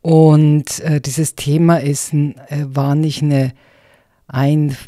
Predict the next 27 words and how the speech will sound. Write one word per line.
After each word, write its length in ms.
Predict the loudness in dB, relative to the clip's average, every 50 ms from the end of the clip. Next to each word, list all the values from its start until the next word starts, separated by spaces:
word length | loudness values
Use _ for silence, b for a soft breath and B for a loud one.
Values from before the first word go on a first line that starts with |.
| -18 -16 -8
einmalige 720 | -2 0 2 4 4 4 4 4 4 2 2 2 0 0
Aktion, 560 | -2 -2 -6 -8 -6 -2 -2 0 0 0 0 0
sondern 300 | 0 0 0 2 0 0
es 140 | -2 -4
ging 200 | -4 -4 -4 -4
tatsächlich 720 | -4 -4 -4 -6 -4 -4 -6 -6 -6 -4 -6 -8 -6 -4
über 320 | -4 -4 -2 -2 -2 -4 -2
etliche 480 | -4 -6 -4 -4 -6 -6 -4 -4 -4 -4
Wochen. 400 | -4 -6 -6 -4 -4 -4 -4 -4 B B B B B B B B B B B B B B B B B B -16 -14 -14
Es 120 | -8 -6
hat 160 | -6 -6 -4 -4
mich 280 | -4 -4 -4 -4 -2
rumgetrieben. 800 | -2 0 0 0 0 0 -2 -2 -2 -2 0 0 0 0 2 0
Ich 140 | 0 0 0
hab 100 | -2 0
eine 140 | -2 -2
Geschichte 500 | -2 -4 -4 -4 -4 -4 -4 -6 -6 -6
dazu 380 | -4 -4 -4 -4 -4 -6 -6 -4
geschrieben, 840 | -4 -4 -4 -6 -6 -6 -4 -4 -4 -4 -4 -2 -2 -2 -2 -4 -6 b b b b b b b b b b b b b b b b _ _
weil 680 | -6 -4 -2 0 0 0 0 2 2 2 2 0 -2 -2 -4
es 200 | -6 -6 -2 0
mich 260 | 0 0 0 -2 -6
sehr, 720 | -6 -6 -6 -6 -6 -2 0 0 2 2 2 0 0 -2 -4
sehr 460 | -6 -8 -6 -4 -2 -2 -2 -2 -4
berührt, 800 | -4 -4 -4 -2 -2 -2 -2 -2 0 -2 -2 -4 -8 -8 -8
ne? 300 | -4 -4 -2 -2 -4 -6 -8
Wo, 380 | -8 -8 -6 -4 -4 -6 -6